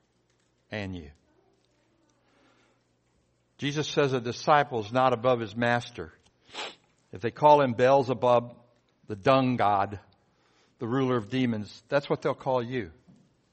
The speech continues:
He's not visibly here to persecute you, but you are. What are they gonna call you?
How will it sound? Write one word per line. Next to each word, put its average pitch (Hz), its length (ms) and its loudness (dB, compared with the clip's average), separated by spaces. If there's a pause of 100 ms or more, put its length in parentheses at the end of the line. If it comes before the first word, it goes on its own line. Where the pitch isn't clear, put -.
(1600)
He's 131 180 -8
not 185 260 4
visibly 151 460 2
here 131 380 -2 (540)
to - 100 -20
persecute 135 640 -2
you, 113 320 -10 (1300)
but 117 160 -8
you 117 220 -4
are. 95 320 -2 (1500)
What 135 160 0
are 160 80 2
they 160 100 2
gonna 151 180 -2
call 170 260 -4
you? 85 160 -12